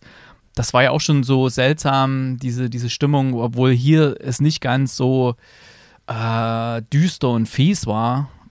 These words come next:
die, die Stimmung, die da aufgebaut wurde, sondern eher so, „Hä, was geht denn jetzt hier ab? Irgendwas Magisches passiert hier“, so in der Richtung fühlt sich das die ganze Zeit an. Und er bekommt erstmal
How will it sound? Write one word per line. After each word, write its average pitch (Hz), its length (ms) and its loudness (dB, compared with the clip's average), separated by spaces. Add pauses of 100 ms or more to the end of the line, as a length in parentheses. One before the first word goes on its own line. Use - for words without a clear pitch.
(140)
die, 113 480 2
die 123 140 -6
Stimmung, 131 320 4
die 120 100 2
da 107 80 4
aufgebaut 113 600 2
wurde, 120 180 0
sondern 113 320 2
eher 113 280 2
so, 117 240 -4
„Hä, 147 300 0
was 139 220 -4
geht 175 140 -4
denn 185 80 4
jetzt 147 140 0
hier 185 200 0
ab? 120 180 -2
Irgendwas 139 420 -2
Magisches 120 560 2
passiert 117 400 -4
hier“, 117 180 -4
so 117 180 -2
in 113 80 2
der 113 180 0
Richtung 110 400 -4 (480)
fühlt 117 180 4
sich - 140 -4
das - 160 -2
die 117 100 -4
ganze 104 280 0
Zeit - 280 0
an. 95 200 2 (920)
Und 120 380 6 (520)
er 117 100 -2
bekommt 147 340 0
erstmal 135 800 2